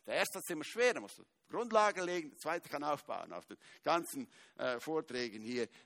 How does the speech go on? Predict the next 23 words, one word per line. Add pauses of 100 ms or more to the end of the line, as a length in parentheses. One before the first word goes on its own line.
(520)
Die
Grundlage
ist
die
Ehre
und
Herrlichkeit
Gottes. (2000)
Paulus
schreibt
in
Korinthern, (1200)
„Schaut
doch
auf
eure
Berufung,
liebe
Brüder
und
Schwestern. (960)
Das (100)
sind